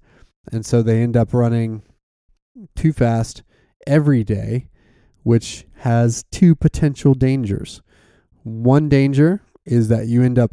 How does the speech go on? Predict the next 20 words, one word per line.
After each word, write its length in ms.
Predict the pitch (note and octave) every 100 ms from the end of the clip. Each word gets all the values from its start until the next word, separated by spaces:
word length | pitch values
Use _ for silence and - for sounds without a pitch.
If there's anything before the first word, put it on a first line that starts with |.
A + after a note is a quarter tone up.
| -
in 140 | A#2+
the 100 | A2+
wrong 460 | G#2+ A#2 A#2 A#2 C#3
aerobic 560 | B2 G#2+ G#2+ G2+ A#2 -
zone, 440 | A#2+ A2+ C3 G3 _ _ _ _ _ _ _
and 200 | - A2+
therefore 600 | A2+ A2+ - A2+ A2 G#2+ - _ _ _ _ _
you're 180 | A#2+ A2 -
truly 680 | - B2+ A#2+ A#2+ A#2 A#2+ - _ _ _ _ _ _ _ _ -
getting 440 | B2 A#2+ A#2 A#2+
suboptimal 1000 | - - A#2 A#2+ A#2+ A#2+ - A#2+ A2+ A2
training 520 | - A#2+ A2+ A2 G#2
stimuli 680 | - - A#2 A#2 C3 C#3 F3 G#3 _ _ _ _ _ _ _ _ - -
on 180 | B2 A2
each 160 | G#2+
of 80 | A2+
those 240 | A2+ A2
days. 420 | G#2 A2+ C3+ D#3 - _ _ _ _ _
So 200 | - A2+
you're 480 | A#2 A#2 A2+ -